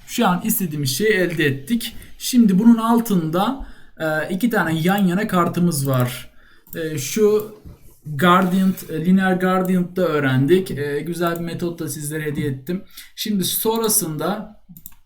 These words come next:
gelelim ve altına yan yana iki tane kartımız var görüldüğü üzere. Şimdi bunları yapacağız. Hemen yan yana olduğu için bir row, bir children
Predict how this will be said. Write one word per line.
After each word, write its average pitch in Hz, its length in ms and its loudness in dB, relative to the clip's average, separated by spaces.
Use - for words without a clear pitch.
gelelim 196 480 2
ve 190 160 -2
altına 185 680 0
yan 196 280 2
yana 208 160 2
iki - 160 -2
tane 202 220 -2
kartımız 175 540 0
var 160 380 -4
görüldüğü 151 520 -4
üzere. 147 580 -4
Şimdi 190 240 -2
bunları 202 300 4
yapacağız. 170 560 -2
Hemen 190 240 0
yan 180 220 2
yana 196 280 0
olduğu 180 140 0
için 175 220 -2
bir 175 140 4
row, 170 420 0
bir 170 140 2
children 175 720 0